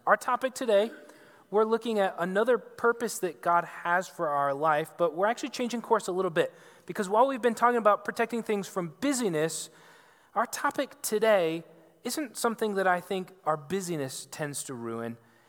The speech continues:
Instead, I think it is something that tends to get crowded out because of how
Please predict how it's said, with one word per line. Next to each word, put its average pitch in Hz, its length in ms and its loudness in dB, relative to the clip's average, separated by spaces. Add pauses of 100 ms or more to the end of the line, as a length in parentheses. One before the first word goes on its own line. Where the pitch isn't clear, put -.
(180)
Instead, 214 540 2 (360)
I 226 140 0
think 254 260 -6
it 190 120 2
is 175 180 0
something 185 500 -2 (340)
that 160 420 -6
tends 233 280 -2
to 254 120 -6
get 190 360 -4
crowded 196 520 0
out 170 340 0
because 160 300 -8
of 156 100 -8
how 151 380 0